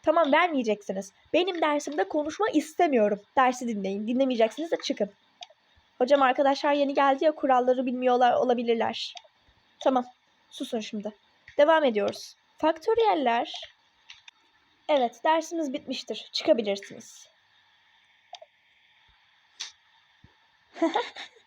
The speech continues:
Hadi gel kanka, makyajımızı tazelemeye gidelim.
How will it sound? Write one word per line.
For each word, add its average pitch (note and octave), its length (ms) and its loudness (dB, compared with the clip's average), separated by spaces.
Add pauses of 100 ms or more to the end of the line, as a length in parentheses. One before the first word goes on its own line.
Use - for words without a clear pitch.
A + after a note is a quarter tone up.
(600)
Hadi B3+ 160 0
gel B3+ 180 0
kanka, A#3 380 -4 (160)
makyajımızı B3 540 0
tazelemeye A3 460 0
gidelim. G#3+ 340 -8